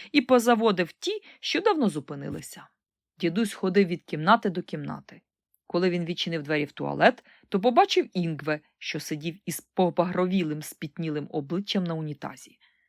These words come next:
"А це що за опудало?" ревнув дідусь. Інгве перелякано схопився з унітаза і заходився натягувати кальсони та штани, які сповзали йому на коліна. Потім простягнув руку, щоб відрекомендуватися.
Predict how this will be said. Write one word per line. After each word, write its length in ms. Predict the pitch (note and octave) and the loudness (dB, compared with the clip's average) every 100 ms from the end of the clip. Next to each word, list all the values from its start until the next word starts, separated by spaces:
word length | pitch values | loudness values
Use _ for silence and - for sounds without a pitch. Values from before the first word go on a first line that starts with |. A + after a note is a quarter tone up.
| _ _ _ | _ _ _
"А 280 | - D#3+ F3+ | 2 6 6
це 420 | - - E4+ F#4+ | 6 8 10 10
що 280 | C#4+ - F#3+ | 8 2 0
за 120 | D3 | 2
опудало?" 680 | D#3 D3+ - E3 D#3 D#3+ E3 - _ _ _ | 2 2 -2 -2 0 0 -2 -6 _ _ _
ревнув 460 | D#3+ F3 D#3 D#3+ D3 | 0 0 0 -6 -8
дідусь. 580 | C#3+ D#3 D3 - - _ _ _ _ _ | -8 -8 -8 -12 -18 _ _ _ _ _
Інгве 380 | F#3 F#3 D3+ E3 | 0 0 2 0
перелякано 640 | F#3+ F#3+ F#3 E3 E3+ D#3+ | 2 4 4 2 0 -8
схопився 680 | - - F#3+ G#3+ F3+ - D#3+ | -8 -4 0 2 0 0 -4
з 100 | D3+ | -2
унітаза 560 | F#3 A#3 F4+ G4 E4+ D#4+ - - | -2 4 6 6 6 0 -4 -2
і 100 | C#4 | 2
заходився 560 | C#4 D#4 E4 F4 D#4 D#4 | 4 2 4 2 2 2
натягувати 560 | C#4+ C#4+ C4 C4+ C4+ | 2 4 4 4 2
кальсони 500 | - D4 - E4 C#4+ | 2 2 2 0 0
та 120 | A#3 | 2
штани, 420 | B3 - B3 F#3+ D#3 | 0 2 2 2 0
які 360 | D3+ - G#3 | -8 -6 -4
сповзали 580 | G3+ - G3+ E3+ E3+ F3+ | -4 -2 0 4 4 6
йому 160 | G#3 C4 | 4 2
на 100 | D#4+ | 4
коліна. 440 | G4 A3 D#3+ - _ | 6 6 2 -8 _
Потім 340 | - F#3+ G3 F3+ | -2 0 0 -2
простягнув 600 | F#3 E3+ F3+ D#3+ D#3 D3 | -2 -4 -2 -2 -2 2
руку, 340 | C4 F#4+ G3 | 4 4 2
щоб 260 | G3 - G#3 | 0 2 4
відрекомендуватися. 1120 | G3+ G#3 G#3 A3 G#3+ G#3 E3 - E3+ - A3 | 6 4 4 2 2 4 2 0 -10 -16 -18